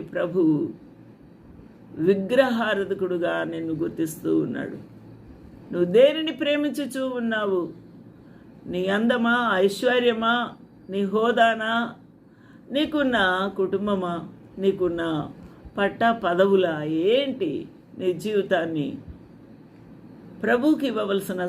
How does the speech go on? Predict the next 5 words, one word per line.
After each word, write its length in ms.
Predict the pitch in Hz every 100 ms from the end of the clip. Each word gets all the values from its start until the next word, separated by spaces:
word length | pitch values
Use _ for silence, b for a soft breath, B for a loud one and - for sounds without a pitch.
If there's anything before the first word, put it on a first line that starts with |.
| 180
స్థానానికి 800 | 196 220 233 202 180 165 160 151 123 - - - - - - - - - - - 165
బదులుగా 520 | 196 190 196 175 170 170
ఉంచుకున్నావు? 680 | 165 156 160 156 151 151 131 - - -
హృదయములో 640 | 214 226 247 233 202 180 160 143 175
విగ్రహమును 640 | 175 175 233 196 185 170